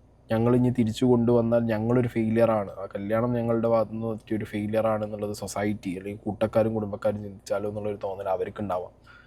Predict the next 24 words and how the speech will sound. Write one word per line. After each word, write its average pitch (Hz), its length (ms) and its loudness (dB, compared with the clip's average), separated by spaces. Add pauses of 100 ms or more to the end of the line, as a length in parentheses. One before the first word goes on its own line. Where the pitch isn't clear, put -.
(640)
കൂട്ടക്കാർക്കും 180 680 12
കുടുംബക്കാർക്കും 160 560 8
എന്താ, 127 240 4 (480)
നമ്മുടെ 123 280 10
കുടുംബത്തിനകത്തുള്ള 135 800 6
ഒരു 120 80 4
കുട്ടി 117 360 2 (800)
ഇതേപോലുള്ളൊരവസ്ഥയിൽ 117 960 6
തിരിച്ചു 107 320 -2
വരുന്നു, 98 340 -4
അവൾ 101 200 2
എന്നിട്ടൊരു 110 260 2
സിംഗിൾ 110 300 0
പാരന്റ് 107 380 4
ആയിട്ട് 104 180 0
ജീവിക്കുമ്പോൾ 98 600 -4
അത് 95 100 -4
നമ്മളെ 104 340 2
കുടുംബത്തിനൊരു 113 540 2
മോശക്കേടല്ലേ 98 760 -6 (880)
എന്ന് 110 360 6
പറയുന്ന 131 340 10
കുറേ 127 200 6
കുടുംബക്കാരുണ്ടാവും. 113 760 2